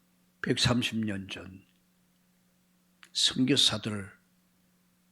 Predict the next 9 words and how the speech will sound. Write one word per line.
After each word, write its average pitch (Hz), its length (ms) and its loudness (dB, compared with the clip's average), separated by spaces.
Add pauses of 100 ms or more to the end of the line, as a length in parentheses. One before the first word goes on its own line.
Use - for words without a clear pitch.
(880)
이 95 300 4
땅에 87 380 -8
들어오기 107 420 -6
시작합니다. - 800 -10 (540)
토마스 127 560 0
선교사, - 520 -6 (1600)
그리고 107 580 -4
알렌 110 420 2
선교사, - 640 -8